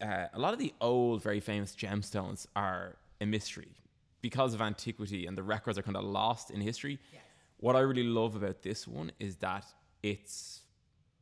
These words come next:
Speaker 1: almost completely traceable. So you can look it up, you can see exactly where it's gone, how the values have increased, you know, where it's sold, who's bought it.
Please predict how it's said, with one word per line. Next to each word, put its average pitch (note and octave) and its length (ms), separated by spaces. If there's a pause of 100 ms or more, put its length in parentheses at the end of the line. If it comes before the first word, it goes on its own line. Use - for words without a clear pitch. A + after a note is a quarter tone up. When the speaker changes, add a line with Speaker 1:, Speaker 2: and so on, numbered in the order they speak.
(300)
Speaker 1:
almost D#3+ 580
completely G2+ 640 (160)
traceable. F#2 580 (580)
So - 100
you G#2+ 100
can A#2 180
look C3+ 160
it B2 80
up, A#2 240
you G2 140
can G2 80
see G2 140
exactly A2 340
where G#2+ 120
it's G#2+ 120
gone, G2+ 300
how A2+ 180
the G#2 80
values G#2+ 460
have G2 100
increased, G2+ 680 (540)
you A2 60
know, G2+ 100
where G#2+ 220
it's G#2 140
sold, G2+ 320
who's G#2+ 200
bought F#2+ 300
it. - 240